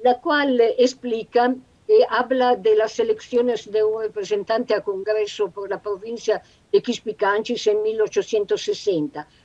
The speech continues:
La autora explica que la, eh, candidatura del general Mendiburu fue bien aceptada también por los indígenas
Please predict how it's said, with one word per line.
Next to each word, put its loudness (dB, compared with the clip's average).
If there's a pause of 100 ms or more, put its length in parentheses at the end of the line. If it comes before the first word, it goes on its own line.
(340)
La 2
autora 0
explica -2
que 0 (500)
la, 2
eh, 2
candidatura 2
del -2
general 0
Mendiburu -2 (340)
fue 0 (480)
bien 2 (280)
aceptada 0
también 0
por -14
los -12
indígenas -2